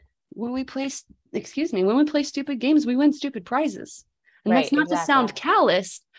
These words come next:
Speaker 1: but if you want to possess a firearm, you need to do it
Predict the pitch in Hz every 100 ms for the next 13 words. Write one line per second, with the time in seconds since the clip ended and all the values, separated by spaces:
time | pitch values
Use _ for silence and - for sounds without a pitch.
0 | - - _ 220 220 214 - _ _ -
1 | 240 - 208 233 294 320 330 320 302 -
2 | _ _ 185 214 294 294 277 240 208 254
3 | - 214 208 240 277 311 294 262 294 302
4 | 262 180 233 262